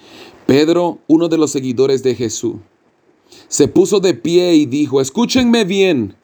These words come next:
a pesar de lo que piensan, estos hombres no están borrachos.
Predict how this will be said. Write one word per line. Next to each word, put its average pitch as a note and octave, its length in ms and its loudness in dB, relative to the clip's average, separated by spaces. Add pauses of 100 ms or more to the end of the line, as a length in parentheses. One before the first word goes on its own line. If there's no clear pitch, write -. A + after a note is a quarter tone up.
(460)
a D3+ 160 -4
pesar G3 360 2
de A#3 120 2
lo A3+ 160 0
que A3 120 2
piensan, C#3+ 720 -4 (520)
estos F#3+ 440 0
hombres F3 540 2
no D#3+ 160 2
están D3+ 320 -2
borrachos. A#2 600 -4